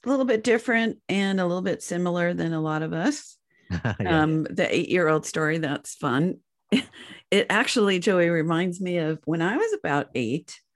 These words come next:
Speaker 1: we were on vacation camping, and this other eight-year-old or so that was in the next campground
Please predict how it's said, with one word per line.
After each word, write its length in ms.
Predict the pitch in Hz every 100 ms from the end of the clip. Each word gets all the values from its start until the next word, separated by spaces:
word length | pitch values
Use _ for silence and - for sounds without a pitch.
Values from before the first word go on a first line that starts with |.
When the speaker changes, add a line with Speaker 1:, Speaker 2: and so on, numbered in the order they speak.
| _ _ _ _ -
Speaker 1:
we 200 | 196 214
were 280 | 240 208 -
on 260 | 170 226 294
vacation 920 | 226 - 190 170 - 156 156 180 170 _ _ _ _ -
camping, 680 | - 165 - - 127 269 294 _ _ _ _ _ -
and 500 | 175 170 170 170 165 - _ _ _ _ -
this 540 | 185 190 - - - _ _ _ _ _ _ _ _ _ _ -
other 460 | 196 233 220 190 -
eight-year-old 920 | 151 151 - _ - 160 151 147 151
or 160 | 143 139
so 340 | 135 165 139 139
that 140 | 131
was 180 | 131 147
in 180 | 131 131
the 100 | 135
next 280 | 131 147 -
campground 560 | 185 131 - 123 147